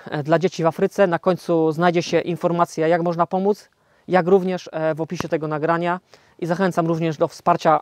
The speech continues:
e, kanału. Bardzo wam dziękuję, kochani, e, za wysłuchanie, za to, że jesteście ze mną. Nie damy się, kochani, nie damy się podzielić. Musimy trwać w tej modlitwie, musimy się wszyscy razem łączyć. I, kochani, byle do przodu z tym wszystkim iść.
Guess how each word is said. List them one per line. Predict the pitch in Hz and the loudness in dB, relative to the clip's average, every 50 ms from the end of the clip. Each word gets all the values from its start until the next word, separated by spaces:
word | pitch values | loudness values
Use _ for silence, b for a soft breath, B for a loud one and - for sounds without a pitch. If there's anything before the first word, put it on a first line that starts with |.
| - - - | 0 -8 -10
e, | 143 156 151 147 151 | -8 -6 -4 -4 -6
kanału. | - - 170 175 175 185 190 202 208 214 - b b b b b b b b b b b b b b b b _ - | -4 -2 -2 2 4 4 4 4 2 -2 -6 b b b b b b b b b b b b b b b b _ -2
Bardzo | 156 202 196 165 170 | 2 2 2 2 2
wam | 165 175 165 | 0 -2 -2
dziękuję, | 156 160 175 175 175 170 | -4 -6 -6 -4 -4 -4
kochani, | - - 160 160 170 160 160 156 160 151 - - | -4 -6 -8 -8 -8 -6 -6 -6 -8 -8 -10 -12
e, | 143 147 147 147 147 | -10 -8 -6 -6 -2
za | 143 175 160 | 0 0 0
wysłuchanie, | 170 175 - 175 165 - 185 190 185 190 196 202 185 165 180 - | 0 -2 -4 -6 0 2 2 2 2 2 0 -2 -2 -4 -6 -8
za | 165 151 180 170 | -4 -2 -2 -2
to, | - 175 | -2 -2
że | 151 170 | 0 0
jesteście | 165 151 - - 165 - - 175 | 0 0 -2 -8 -8 -4 -4 0
ze | 156 180 180 | 0 2 0
mną. | 180 180 180 180 175 - _ | 2 0 0 -2 -2 -6 _
Nie | - 180 185 175 | 2 2 4 4
damy | 190 185 185 185 | 4 4 2 2
się, | - - 180 | -2 -4 -4
kochani, | - 185 170 175 185 180 185 185 196 202 b b b b b b b 175 | -4 -6 -4 -4 -6 -4 -4 -6 -8 -8 b b b b b b b 0
nie | 175 180 | 2 2
damy | 160 196 190 190 165 | 4 4 2 2 0
się | - 180 | -2 -2
podzielić. | - 175 170 151 165 170 170 190 190 - - - _ _ - | 0 0 0 2 2 2 2 2 0 -4 -8 -16 _ _ -8
Musimy | 165 156 - 185 170 165 | -8 -4 -2 -2 -2 -2
trwać | - - - - 185 - - | -4 -4 0 0 0 0 0
w | - | -4
tej | 175 165 | -4 -2
modlitwie, | 165 165 151 156 175 175 - - 180 | 0 -2 -2 -2 -4 -4 -4 -4 -2
musimy | 170 165 - - 170 170 160 | -2 -4 -4 -4 -4 -4 -4
się | - - 170 160 160 156 147 - - | -2 0 0 2 2 0 -2 -4 -10
wszyscy | - - 196 - - 170 165 | -2 -2 -2 0 2 2 2
razem | 165 156 156 160 170 | 2 2 2 0 0
łączyć. | 175 185 185 - 202 190 185 - - b b b b b b b b b b | 0 0 0 0 -2 -2 -2 -4 -12 b b b b b b b b b b
I, | - - | -12 -4
kochani, | - 175 180 180 175 170 | -2 0 2 4 2 2
byle | 156 151 190 208 196 190 | 4 6 6 8 8 8
do | 170 175 | 6 4
przodu | - - 185 160 156 | 2 0 -4 -4 -4
z | - | -6
tym | - 156 143 | -8 -10 -10
wszystkim | - 147 - - - 147 135 | -10 -12 -14 -12 -12 -12 -12
iść. | - - - _ | -14 -16 -20 _